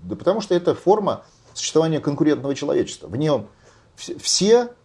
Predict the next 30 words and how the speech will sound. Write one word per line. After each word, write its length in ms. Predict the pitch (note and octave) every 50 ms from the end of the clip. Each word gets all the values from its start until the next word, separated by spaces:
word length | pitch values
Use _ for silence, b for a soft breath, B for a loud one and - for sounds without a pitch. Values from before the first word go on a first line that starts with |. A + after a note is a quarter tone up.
| _
государства, 680 | - C3 C#3 B2+ - D3+ C3+ F3 G3 G#3 F#3+ - - C3
ну, 140 | A#2+ C#3+ F3
в 80 | D#3+
силу 240 | - - G3 E3+ E3
разных 400 | E3+ F3 D3+ C3+ C#3 B2 - -
ментальностей 520 | D3+ D#3+ E3 E3+ F#3+ C3+ A#2 A2+ A2+ - A2
своего 260 | - D3 C#3+ B2 A#2+
госстроительства, 640 | A#2+ C3 - - D3 D3+ A#2 - - - - - -
колониальные 520 | - D3+ D#3 D#3 E3 G3+ A#3+ A#3+ G#3 E3
государства, 440 | C3 B2+ A#2 - C3 A2 F#2+ - G#2
типа 260 | G2+ - C#3 A#2+ A2+
Германия, 480 | A2+ G#2+ B2 B2 B2 A2+ G2 F2 E2 E2
им 220 | B2 D#3+ E3+ D#3+ - _
без 160 | - B2 C3+ B2+
Греции 320 | - E3+ F#3+ F3+ - B2
просто 300 | - C3+ E3 D#3+ - -
не 100 | C#3+ C#3
жить. 300 | B2+ A2 G#2+ G2 G#2 -
Они, 260 | - - D3 F3 F3 F3 B B B B
Греция 340 | C3 G#3 B3 A#3+ - F#3
им 60 | D#3 C#3+
нужна, 240 | C3 A#2 A#2 A2
чтобы 160 | G2+ - C#3 -
содержать 420 | - D3+ C#3+ D#3 D3+ E3+ D#3 D#3
немцев, 320 | D#3 B2+ F#2+ E2 - - - _ _ _ _ _ _ _ _ _ _ _
если 200 | - A2 - G#2+
там 200 | G2 A2 G2+ G#2 - _
очень 400 | - C#3+ D#3+ D3 A#2 - - G#2+
коротко 320 | G#2 C#3+ C3+ B2+ - - A#2
сказать. 320 | - - G2+ F2 D#2 -